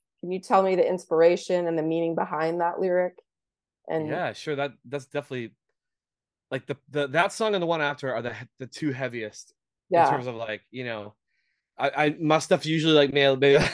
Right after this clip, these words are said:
Speaker 2: little more, may leans more, like, a little positive, but, like, those two are important to me. Be-, uh, so the reason I mentioned the other one is that I wrote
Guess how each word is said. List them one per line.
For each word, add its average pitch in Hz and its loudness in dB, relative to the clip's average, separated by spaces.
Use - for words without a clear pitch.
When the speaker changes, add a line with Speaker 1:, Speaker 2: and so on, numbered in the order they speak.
Speaker 2:
little 185 8
more, 156 4
may 170 6
leans 170 4
more, 170 4
like, 151 4
a 156 -2
little 147 4
positive, 160 4
but, 156 2
like, 143 4
those 165 2
two 170 0
are 143 6
important 139 -2
to 131 0
me. 123 -4
Be-, - -16
uh, 123 4
so - -8
the 156 0
reason 180 2
I 170 4
mentioned 156 0
the 131 2
other 131 0
one 123 -2
is 110 -6
that 113 -2
I 131 2
wrote 139 2